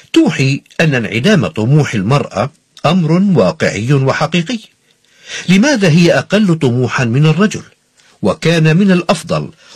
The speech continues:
والأقرب إلى الصواب أن يكون السؤال: هل المرأة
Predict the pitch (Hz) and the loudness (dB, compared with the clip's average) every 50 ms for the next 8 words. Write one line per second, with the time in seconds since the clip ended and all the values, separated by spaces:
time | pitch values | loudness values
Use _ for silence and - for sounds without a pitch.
0 | - _ 131 139 143 151 160 208 214 220 - - - - - 139 131 135 123 - | -14 _ 0 0 0 0 0 -2 -4 -4 -4 -8 -8 -6 -4 0 0 0 0 0
1 | - 139 120 151 143 90 - - _ _ - _ 120 117 104 95 - - 175 190 | 0 0 0 0 0 -2 -4 -8 _ _ -8 _ -4 -2 -2 -4 -4 0 0 2
2 | 185 185 160 - 190 180 - 185 202 208 226 247 - _ _ _ _ _ _ _ | 2 2 0 0 -2 0 2 2 2 2 2 -2 -4 _ _ _ _ _ _ _
3 | _ _ _ - 113 156 233 254 233 240 214 180 185 220 165 - - - - 143 | _ _ _ -2 0 0 2 2 2 2 4 4 4 4 2 0 -2 -4 -6 -6
4 | 139 - | -6 -8